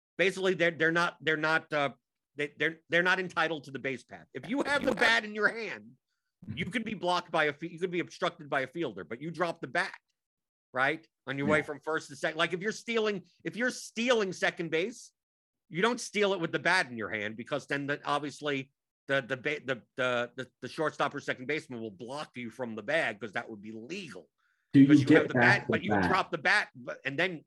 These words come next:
Speaker 1: steal second base.
Speaker 2: Do you get back the bat if you have a successful
Speaker 1: Yeah,
Speaker 2: steal?
Speaker 1: yeah, you get back the bat.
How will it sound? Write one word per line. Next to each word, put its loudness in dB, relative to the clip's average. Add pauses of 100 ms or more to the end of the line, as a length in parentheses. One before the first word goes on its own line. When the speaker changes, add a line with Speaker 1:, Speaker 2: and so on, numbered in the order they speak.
Speaker 1:
steal -10
second -20 (120)
base. -20
Speaker 2:
Do 10
you 12
get 6
back 6
the 6
bat 2
if 0
you 6 (280)
have 0
a -8
successful -2
Speaker 1:
Yeah, 2
Speaker 2:
steal? 4
Speaker 1:
yeah, 4
you 0
get -2
back -2
the -8
bat. -10